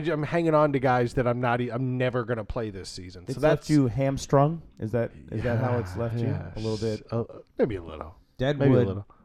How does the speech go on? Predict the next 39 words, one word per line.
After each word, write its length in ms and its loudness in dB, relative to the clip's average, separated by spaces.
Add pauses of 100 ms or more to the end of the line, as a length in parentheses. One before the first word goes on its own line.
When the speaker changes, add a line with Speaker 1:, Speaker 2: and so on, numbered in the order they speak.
Speaker 1:
Well, 220 8
you 80 6
know, 80 4
Speaker 3:
Deadwood. 180 -2
Speaker 1:
what 80 6
are 40 10
you 100 8
gonna 140 4
do? 120 -6 (200)
But 100 10
Speaker 2:
So 60 10
Speaker 1:
it's, 240 -4
it's 160 0
fine. 180 -2 (360)
Speaker 2:
So, 280 4
uh, 220 6 (280)
you 120 2
want 160 2
to 40 -2
round 300 0
out 140 2
a 160 0
couple 320 -2
more 180 0
injuries? 540 -4
Speaker 1:
Sure. 360 6 (600)
Speaker 2:
Uh, 160 4
one 340 2
really 320 4
near 260 0
and 120 -2
dear 180 -4
to 100 -6
your 180 -2
heart, 260 -2
James 280 -4
Conner. 440 -2 (260)
Speaker 1:
Oh, 40 -10
man. 500 -14